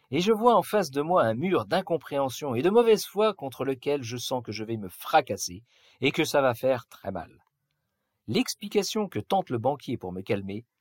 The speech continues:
c'est que les règles ont changé depuis la dernière fois qu'on s'est parlé lui et moi et qu'il y est pour rien. Pas un mot sur le fait qu'il a juste oublié de me prévenir, ce qui constitue quand même la base de son métier. En revanche,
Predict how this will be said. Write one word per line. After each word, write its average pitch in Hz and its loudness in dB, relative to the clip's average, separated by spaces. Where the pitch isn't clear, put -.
c'est - -6
que 220 0
les 214 4
règles 202 2
ont 151 0
changé 143 -4
depuis 92 -8
la 101 -2
dernière 127 -2
fois 143 -2
qu'on 104 -16
s'est - -8
parlé 98 -6
lui 160 -4
et 214 2
moi 208 -2
et 214 -2
qu'il 127 -10
y 156 2
est 160 2
pour 92 -4
rien. 85 -14
Pas 190 4
un 185 2
mot 190 0
sur 160 0
le 127 2
fait 202 -6
qu'il 110 -6
a 98 4
juste 110 -6
oublié 113 -2
de 107 -4
me 98 -8
prévenir, 120 -4
ce - -12
qui 226 -6
constitue 214 -2
quand 143 0
même 127 0
la 104 0
base 101 -2
de 113 -8
son 160 -6
métier. 220 -2
En 226 6
revanche, 180 0